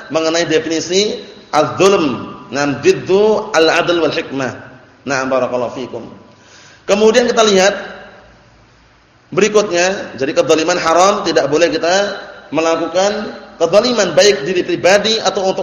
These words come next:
orang lain, atau bahkan lebih parah dari itu, menzalimi Allah Subhanahu wa taala. Dengan cara apa? Berbuat kesyirikan kepada Allah Subhanahu wa taala, mengsekutukan Allah Subhanahu wa taala, menduakan Allah Subhanahu wa taala dalam beribadah. Paham ya?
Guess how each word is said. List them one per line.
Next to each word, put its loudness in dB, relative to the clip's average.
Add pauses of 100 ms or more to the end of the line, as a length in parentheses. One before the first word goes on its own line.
orang 2
lain, 2
atau 0
bahkan 2
lebih -2
parah 4
dari 4
itu, 2 (480)
menzalimi 4
Allah 4
Subhanahu 0
wa -6
taala. -2 (460)
Dengan -2
cara 4
apa? 0 (380)
Berbuat 0
kesyirikan -2
kepada 0
Allah 0
Subhanahu -6
wa -4
taala, -6
mengsekutukan 0
Allah 4
Subhanahu 0
wa -4
taala, 2 (260)
menduakan 4
Allah 6
Subhanahu 0
wa -2
taala 6
dalam 4
beribadah. 4 (540)
Paham 0
ya? -2